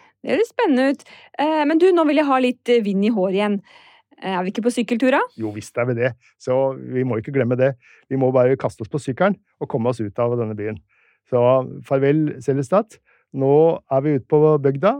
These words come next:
Speaker 2: og nå følger vi da Route vingt d'Alsace, som er en vinrute for vininteresserte. Etablert først for, eh, bilende turister i nitten femtitre,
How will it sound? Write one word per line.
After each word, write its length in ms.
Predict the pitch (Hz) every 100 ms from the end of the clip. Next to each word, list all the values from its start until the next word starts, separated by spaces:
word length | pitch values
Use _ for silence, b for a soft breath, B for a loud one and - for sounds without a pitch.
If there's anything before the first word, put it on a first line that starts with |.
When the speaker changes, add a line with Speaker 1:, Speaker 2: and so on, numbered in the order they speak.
| 262
Speaker 2:
og 460 | 135 160 185 185 - - - _ _ _ 143
nå 280 | 147 160 180
følger 280 | 151 117 120
vi 80 | 151
da 120 | 131 143 - 135
Route 480 | 117 151 - 180 147
vingt 300 | 165 226 156
d'Alsace, 480 | 151 151 233 - - b b b
som 160 | - 156
er 100 | 156
en 60 | 151
vinrute 580 | 160 107 113 127 123
for 220 | 165 147 143
vininteresserte. 840 | 135 95 107 104 113 131 - 147 - b b b _
Etablert 400 | 113 135 127 156
først 380 | - 147 - -
for, 140 | 143 151
eh, 320 | 151 151 147
bilende 420 | 139 147 104 120
turister 480 | 120 151 147 - 202
i 460 | - 139 147 147 151
nitten 340 | 127 - 120
femtitre, 500 | 123 131 160 175 240